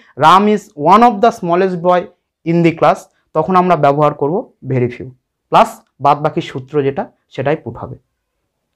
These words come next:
তো আশা করি সকলেই বুঝতে পেরেছ। আর কম্পারেটিভ ডিগ্রি, সুপারলেটিভ ডিগ্রি আমরা পরবর্তী ভিডিওতে আলোচনা করব।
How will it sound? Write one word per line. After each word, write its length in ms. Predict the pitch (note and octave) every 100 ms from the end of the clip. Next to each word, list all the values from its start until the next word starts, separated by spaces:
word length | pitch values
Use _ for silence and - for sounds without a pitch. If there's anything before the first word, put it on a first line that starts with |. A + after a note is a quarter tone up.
| _ _ _ _ -
তো 320 | F#3 F#3+ - _ _ _
আশা 200 | D#3+ G3
করি 460 | F#3+ G3 G3 G3 _ _ _ _ _ _
সকলেই 600 | - D3+ F3 F3 F3 - _ _ -
বুঝতে 260 | D#3+ - F#3+
পেরেছ। 320 | D#3+ C#3+ - D4+ _ _ _ _ _ _ _ _ -
আর 280 | D3+ D3+ D3+ - _ _ _ -
কম্পারেটিভ 480 | F3 F#3+ A#3 A#3 G#3+
ডিগ্রি, 260 | G#3+ A3
সুপারলেটিভ 480 | A3 G3 G#3 G3 G#3
ডিগ্রি 280 | F3+ F#3+ G3
আমরা 380 | F#3 F#3 F#3 F3+ _ _ _ -
পরবর্তী 400 | D#3 E3+ F3 E3+
ভিডিওতে 420 | D3+ D#3 D#3+ E3
আলোচনা 380 | D3 C#3+ D3 D3+
করব। 360 | D3 D3+ A3+